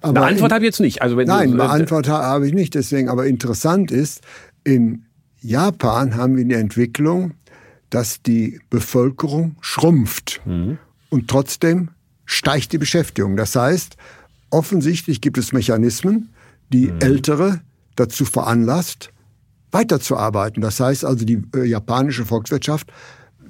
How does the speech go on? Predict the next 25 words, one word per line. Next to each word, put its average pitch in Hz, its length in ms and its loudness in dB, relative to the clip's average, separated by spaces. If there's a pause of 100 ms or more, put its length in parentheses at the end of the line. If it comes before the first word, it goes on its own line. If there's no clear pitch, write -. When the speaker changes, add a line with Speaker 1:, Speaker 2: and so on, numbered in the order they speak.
Speaker 1:
wächst 131 480 -2
zwar 110 160 0
schwächer, 147 440 0
aber, 123 280 0
äh, 131 420 -4
der 117 180 0
Grund 143 520 2
für - 240 -2
diese 107 240 0
schwächere 113 420 -2
Wachstumsphase 120 840 -2 (100)
ist - 220 -2
nicht 165 400 2 (320)
ein 127 340 0 (200)
rückläufiges 127 840 0
Arbeitsangebot. 117 840 -2 (320)
Speaker 2:
Mhm. 95 320 -4 (580)
Da 110 80 0
kann 151 120 0
man 160 80 2
ja 139 100 2
nicht 127 140 -2
nur 131 120 0
zwei, 127 320 0
äh, 127 120 -4